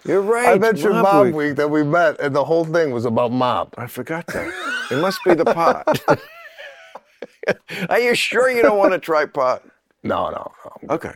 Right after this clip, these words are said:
Speaker 2: I'm good.
Speaker 1: Well,
Speaker 2: I think
Speaker 1: uh,
Speaker 2: I got enough from, from what you were doing. <laughs>
Speaker 1: Yeah, Stephen A. Smith was just telling me that he thinks when he was here, he got a contact high, and, uh, I, I don't really think there's such a thing as a contact high, but you know what? I'm so used to pot,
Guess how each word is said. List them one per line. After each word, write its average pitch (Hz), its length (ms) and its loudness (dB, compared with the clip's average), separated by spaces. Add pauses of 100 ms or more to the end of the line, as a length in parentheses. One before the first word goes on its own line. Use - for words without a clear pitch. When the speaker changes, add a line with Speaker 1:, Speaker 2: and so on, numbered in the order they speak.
(100)
Speaker 2:
I'm - 80 -14
good. - 140 -10
Speaker 1:
Well, 107 280 -4
Speaker 2:
I - 60 -6
think - 180 2
Speaker 1:
uh, 107 40 2
Speaker 2:
I 107 40 2
got 110 160 2
enough 104 280 -2
from, 92 400 -4 (120)
from - 200 -6
what 92 120 0
you 127 140 4
were 87 120 0
doing. 92 340 -6
<laughs> - 60 -18 (680)
Speaker 1:
Yeah, 170 340 0 (120)
Stephen 170 340 0
A. 160 140 0
Smith 180 320 -4
was 139 140 0
just 117 200 -4
telling 101 320 0
me 95 120 0
that 90 180 2
he 101 160 -2
thinks 98 500 -4
when 101 140 0
he 107 140 0
was 98 240 -2
here, 98 180 0
he 92 160 -2
got 95 220 0
a 90 40 -2
contact 90 600 -6
high, 90 280 -4
and, 85 340 -4
uh, 80 220 -2
I, 139 200 -2
I 143 140 2
don't 117 260 -2 (160)
really 113 340 2
think 107 240 -4
there's 98 140 -2
such 95 220 -2
a 95 40 -4
thing 120 240 -2
as 117 80 0
a 110 60 0
contact 107 500 -4
high, 107 160 -2
but 101 200 0
you 117 100 0
know 110 140 2
what? 110 240 0 (600)
I'm 110 80 -4
so 107 140 0
used 107 320 2
to 113 80 0
pot, 90 380 -2